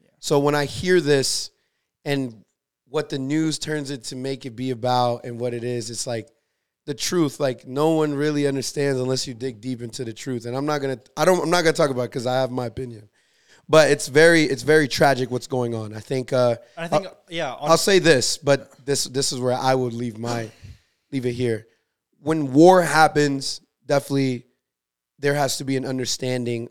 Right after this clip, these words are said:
Speaker 2: of the people that are there. I think when war happens, it's either my army's stronger than your army, not let's terrorize the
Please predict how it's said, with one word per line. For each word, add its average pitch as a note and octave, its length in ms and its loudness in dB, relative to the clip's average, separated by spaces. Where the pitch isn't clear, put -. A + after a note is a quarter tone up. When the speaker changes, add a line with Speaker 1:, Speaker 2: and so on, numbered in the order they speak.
Speaker 2:
of A#2 300 -4
the A#2 80 -10
people B2 360 -6
that A#2 160 -4
are A2 100 -6
there. G#2 320 -10
I C#3+ 80 -6
think D3 320 -2
when C3 220 -2
war C#3 220 4
happens, C3+ 680 -2
it's D3 180 -6
either C#3 480 4
my D3+ 220 2
army's D#3 340 2
stronger D3 320 2
than C3 160 -2
your C3+ 200 2
army, B2+ 400 -2
not C3+ 400 0
let's C3+ 300 -4
terrorize B2+ 960 -2
the A#2+ 280 -10